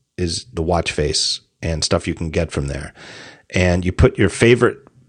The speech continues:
you know, five or six things as glances that you can just swipe up to get to. Um, you can deal with no-, most notifications right there without switching to any kind of app.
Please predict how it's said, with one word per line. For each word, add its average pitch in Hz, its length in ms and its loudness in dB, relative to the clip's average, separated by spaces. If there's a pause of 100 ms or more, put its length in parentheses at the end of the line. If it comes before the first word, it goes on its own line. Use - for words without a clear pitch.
(220)
you 113 140 2
know, 85 120 2
five 101 280 4
or 95 40 0
six - 280 0
things 90 420 2
as 85 220 0
glances 92 640 2
that 80 140 -2
you 87 120 2
can 87 200 0
just 90 320 0 (280)
swipe 98 320 4
up 90 140 2
to - 120 -6
get 85 200 0
to. 78 320 0 (880)
Um, 80 440 2 (140)
you 101 100 4
can 98 140 4
deal 120 280 6
with 98 180 6
no-, 101 160 4
most 104 320 4
notifications 98 800 2
right 87 240 2
there 82 240 2
without 85 320 0
switching 87 360 -2
to - 120 0
any 82 140 -4
kind 80 200 -2
of 76 80 -4
app. 76 280 -4